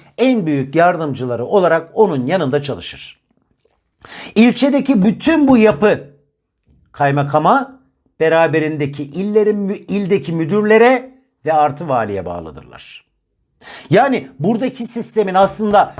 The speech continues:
tepesinde kim var? Vali var. Bir de şunu önce görelim. Mahalleler de var. Mahalleler nasıl kurulur? Belediye meclisi karar alır,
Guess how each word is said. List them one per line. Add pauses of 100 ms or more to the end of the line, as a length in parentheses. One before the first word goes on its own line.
tepesinde
kim
var? (260)
Vali
var. (800)
Bir
de
şunu
önce
görelim.
Mahalleler
de
var. (720)
Mahalleler
nasıl
kurulur? (1160)
Belediye
meclisi
karar
alır,